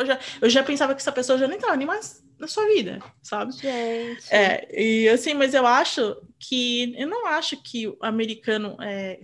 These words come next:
Speaker 1: é frio, que, acho que é uma questão, assim, também um pouco da cultura deles, assim, de querer observar. Tudo bem, é pra, tem a praticidade de chegar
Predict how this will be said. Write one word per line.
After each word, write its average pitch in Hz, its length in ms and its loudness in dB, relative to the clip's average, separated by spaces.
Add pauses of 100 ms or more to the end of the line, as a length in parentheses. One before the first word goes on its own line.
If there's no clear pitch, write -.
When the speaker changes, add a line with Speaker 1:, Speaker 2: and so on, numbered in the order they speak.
(140)
Speaker 1:
é 208 80 -6
frio, 196 960 -6
que, - 200 -6
acho 247 240 -2
que - 60 -6
é 320 60 -2
uma 320 140 -6
questão, 302 480 -6
assim, 285 280 -8
também 254 300 -6
um 254 40 -4
pouco 254 320 -14
da 240 160 -8
cultura 240 460 -10
deles, 208 340 -4
assim, 208 280 -10
de 208 160 -14 (280)
querer 480 320 6
observar. 226 880 -4 (140)
Tudo 294 180 -6
bem, 214 340 -2
é - 80 -4
pra, 233 260 -2
tem - 180 -8
a 220 60 -6
praticidade 214 880 -6
de 240 60 -8
chegar 196 640 -6